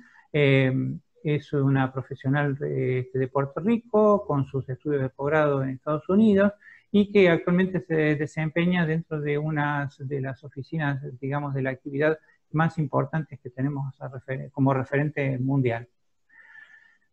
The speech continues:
El día dos de diciembre, eh, para cerrar este ciclo, eh, tenemos la conferencia relacionada con el estado del arte y las perspectivas de desarrollo de las cimentaciones profundas para los aerogeneradores offshore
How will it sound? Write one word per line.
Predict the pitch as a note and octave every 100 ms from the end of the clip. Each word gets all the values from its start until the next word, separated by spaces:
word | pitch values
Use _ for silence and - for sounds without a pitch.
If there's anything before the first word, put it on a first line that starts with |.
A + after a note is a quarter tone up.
| -
El | E3+ E3+ E3 E3 D#3+
día | D#3 F#3 F3
dos | E3+ A#3 A#3+
de | G#3
diciembre, | G3 - C#4+ D4+ C4 B3 C4 - - _ _
eh, | F#3+ D3 D3+
para | - D3 C3+ C#3
cerrar | C3 C#3+ C#3+ F3+ G3
este | E3 - -
ciclo, | - A3 - A3+ A#3 A3 -
eh, | D3+ C#3+ C#3 C#3
tenemos | C#3+ D3+ D3+ D3+ D3 -
la | D3 C3+
conferencia | C3+ C3+ C3+ C#3+ D#3
relacionada | C3+ C3+ D3 D3+ D3+
con | D3+ C3
el | C3
estado | B2+ - D#3
del | C3+ C3
arte | G3+ G3+ - G3+
y | E3+
las | C3
perspectivas | - C3 C3 C3 D#3+ C#3+
de | C3
desarrollo | C3 C3+ D#3+ D3+
de | B2+
las | C3
cimentaciones | C3+ C3 B2+ B2+ D#3+ D#3+
profundas | - C3 - G3 G3+ F3+ D#3+
para | C#3+ C3+
los | B2+ B2
aerogeneradores | C3+ C3 - B2+ B2+ C#3 D#3 D3
offshore | D3+ - C#3+ A#2